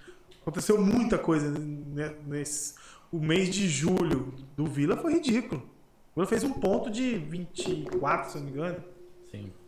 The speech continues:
Speaker 1: Então, o time que quer subir, não tem como. Você tem que fazer pelo menos a metade da pontuação. Então, é mu-, eu acho que é muita coisa alinhada. Eu acho que essa falta de rodar o elenco,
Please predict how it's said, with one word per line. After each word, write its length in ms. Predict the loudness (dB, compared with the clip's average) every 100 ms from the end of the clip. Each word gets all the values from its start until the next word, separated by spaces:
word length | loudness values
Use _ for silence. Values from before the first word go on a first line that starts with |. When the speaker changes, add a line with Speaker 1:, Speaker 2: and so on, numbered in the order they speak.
| -20 -20 -12
Speaker 1:
Então, 540 | 0 4 4 2 -2 -6 -16 -10 -2
o 60 |
time 260 | 2 4 2
que 140 | 0
quer 160 | 0 0
subir, 400 | 0 0 2 2
não 100 | 0
tem 220 | -2 -4
como. 320 | -4 -6 -8 -12 -20 _ _ -20 -20 _ -4
Você 80 |
tem 80 | -2
que 60 | 0
fazer 160 | 2 2
pelo 120 | 2
menos 200 | 2 2
a 20 |
metade 400 | 2 2 2 2
da 80 | 0
pontuação. 720 | -4 -4 -2 -2 -4 -6 -8
Então, 380 | -4 -2 -2 -4 -14 -20 _ _ _ _ _ _ _ -4
é 60 |
mu-, 160 | 0 4
eu 60 | 4
acho 120 | 4
que 80 | 2
é 60 |
muita 320 | 4 2 2
coisa 300 | 0 2 2
alinhada. 340 | 2 2 2 2
Eu 60 |
acho 100 | 0
que 80 | 0
essa 140 | -4 -4
falta 340 | 0 2 2
de 80 | 2
rodar 580 | 4 2 4 4 4 4
o 140 | 2
elenco, 840 | 2 0 0 -2 -4 -6 -6 -6